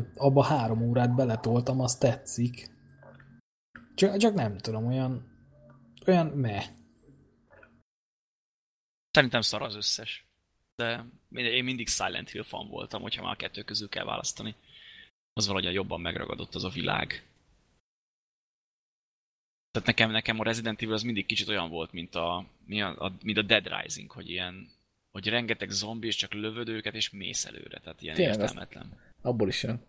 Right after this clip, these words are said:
Speaker 2: De tényleg a negyedik rész jön a
Speaker 3: Következő.
Speaker 2: Dead Risingból. Tényleg.
Speaker 3: Igen, de azt nem tudom, tehát az nem is zombis játék igazából. Tehát,
Speaker 1: Hát
Speaker 3: egy
Speaker 1: ez ilyen fun. <laughs>
Speaker 2: Igen.
Speaker 3: Azok nem is zombik, az ilyen, ilyen, ilyen,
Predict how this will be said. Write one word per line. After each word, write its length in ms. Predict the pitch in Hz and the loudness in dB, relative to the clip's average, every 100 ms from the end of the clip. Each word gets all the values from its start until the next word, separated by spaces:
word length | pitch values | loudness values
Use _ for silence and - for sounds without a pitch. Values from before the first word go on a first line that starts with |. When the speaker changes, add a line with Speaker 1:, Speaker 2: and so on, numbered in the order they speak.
| - - - - | -20 -20 -16 -6
Speaker 2:
De 80 | 123 | 0
tényleg 200 | 135 98 | 2 2
a 40 | |
negyedik 340 | 104 90 85 | 2 0 2
rész 260 | 117 - - | 2 4 0
jön 80 | - | -4
a 40 | - | -6
Speaker 3:
Következő. 240 | - - | -6 -6
Speaker 2:
Dead 120 | - | -4
Risingból. 480 | - - - 92 104 - _ | -2 -2 -6 -12 -12 -16 _
Tényleg. 320 | - 95 104 113 | -14 -12 -10 -6
Speaker 3:
Igen, 200 | - - | -6 -6
de 100 | - | -6
azt 340 | 92 - 175 | -2 0 2
nem 160 | 196 151 | 4 4
tudom, 220 | - 117 | 2 2
tehát 180 | 113 - | 0 4
az 100 | 175 | 4
nem 100 | 339 | 6
is 100 | 220 | 8
zombis 360 | 131 120 117 - | 8 8 6 6
játék 340 | 113 117 120 | 4 4 2
igazából. 600 | 117 113 117 110 120 - - - - | 2 4 4 4 0 -2 -12 -20 2
Tehát, 200 | - 175 | 6 8
Speaker 1:
Hát 100 | 226 | 10
Speaker 3:
egy 60 | 208 | 10
Speaker 1:
ez 80 | 175 | 10
ilyen 180 | 170 143 | 8 4
fun. 500 | - - 107 117 117 - | 0 -4 -4 0 2 6
<laughs> 140 | 240 - | 6 8
Speaker 2:
Igen. 340 | 120 104 101 - - - | 8 8 6 0 -12 0
Speaker 3:
Azok 220 | - 196 220 | 4 4 6
nem 120 | 285 | 6
is 80 | 151 | 8
zombik, 300 | 151 135 151 | 8 8 6
az 100 | 165 | 6
ilyen, 200 | 160 - | 4 2
ilyen, 200 | 165 175 | -2 0
ilyen, 200 | 185 180 | 2 0